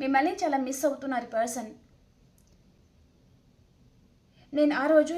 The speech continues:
ఇంత బాధ పెట్టాను ఈ పర్సన్ని, కానీ ఈరోజు నేను బాధపడుతున్నాను. ఇప్పుడు ఈ పర్సన్తో నాకు ఉండాలనిపిస్తుంది, మాట్లాడాలి అనిపిస్తుంది, కానీ ఈ పర్సన్ నా లైఫ్లో లేరు, నన్ను దూరం పెట్టేశారు, నా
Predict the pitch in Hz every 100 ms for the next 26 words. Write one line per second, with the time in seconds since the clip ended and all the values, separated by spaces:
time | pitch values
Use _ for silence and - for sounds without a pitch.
0 | 294 294 294 247 254 262 320 277 277 269
1 | 269 254 262 277 262 262 - - - 330
2 | 359 392 349 349 302 392 - - - 262
3 | 294 302 277 277 277 254 240 233 214 208
4 | - _ _ _ _ _ _ _ _ _
5 | _ _ _ _ - - 311 311 359 339
6 | 311 320 349 359 349 330 277 302 320 302
7 | 311 302 302 302 262 247 269 262 285 311
8 | 339 311 320 311 302 294 302 294 - _
9 | _ _ _ _ _ _ _ _ _ -
10 | 330 339 320 302 359 330 302 254 262 294
11 | 294 247 247 233 - 262 277 359 359 -
12 | 302 _ _ _ _ _ _ - 226 269
13 | 285 285 247 262 285 277 233 214 - -
14 | - 294